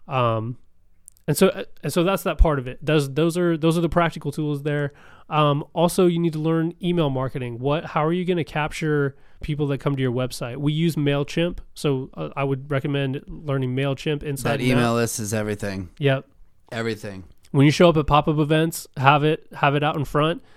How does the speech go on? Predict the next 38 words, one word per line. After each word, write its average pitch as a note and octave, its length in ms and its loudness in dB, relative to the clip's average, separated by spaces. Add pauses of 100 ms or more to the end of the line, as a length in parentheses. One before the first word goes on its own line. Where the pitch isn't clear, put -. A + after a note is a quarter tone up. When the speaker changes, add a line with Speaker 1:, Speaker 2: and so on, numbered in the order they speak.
(220)
Speaker 1:
Any D#3 180 4
sale D3+ 300 0
you D#3 100 2
make D#3+ 280 0
or D3+ 80 -2
anyone D3+ 340 0
that D#3+ 100 -4
comes D3+ 220 0
up D3 80 -2
and C#3+ 80 -2
talks, D#3 260 -2
say, D#3 200 0
"Hey, E3+ 260 0
can D#3 180 -2
you, D3+ 280 -2
um, C#3+ 340 -4
please D3+ 220 -4
put E3+ 120 -4
your D3 100 -4
email D3+ 280 -2
address D#3 300 -4
down E3 340 -2 (540)
so C#3+ 240 -2
I C#3 80 -4
can, C#3+ 240 -8
um, C3 640 -10 (720)
you D3 100 4
know, C3+ 100 4
stay D3+ 240 0
in C#3+ 60 0
touch D3+ 220 -2
about C3 340 -4
new C#3 240 0
releases F3+ 580 0
or E3 80 0
anything D#3 280 -4
like D#3 160 -4
that?" E3+ 300 -4